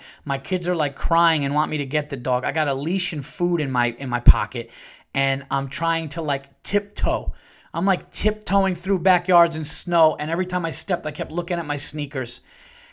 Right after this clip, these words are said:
and, um, I can't, I can't get the dog. So I finally go inside, and the kids are like, "Where is he? Is he all right?" And I'm like, "I don't know. I don't know. I gotta get, I gotta just, I'm gonna go back out."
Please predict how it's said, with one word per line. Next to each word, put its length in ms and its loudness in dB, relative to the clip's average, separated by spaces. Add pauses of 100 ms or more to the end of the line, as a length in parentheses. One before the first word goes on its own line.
(160)
and, 380 -4
um, 420 0
I 80 -2
can't, 380 -8
I 80 -6
can't 240 -6
get 140 -8
the 60 -10
dog. 340 -4
So 120 -4
I 60 0
finally 320 0
go 240 0
inside, 500 -4 (460)
and 120 -10
the 60 -10
kids 260 -8
are 40 -4
like, 180 -2
"Where 220 8
is 180 8
he? 200 2
Is 180 -2
he 180 0
all 80 10
right?" 240 12
And 100 2
I'm 60 2
like, 220 4
"I 80 6
don't 160 4
know. 340 2
I 80 -2
don't 160 0
know. 240 2
I 140 -6
gotta 240 -4
get, 280 -6
I 60 -8
gotta 240 -4
just, 320 -8 (420)
I'm 100 -8
gonna 160 -4
go 120 4
back 300 2
out." 380 2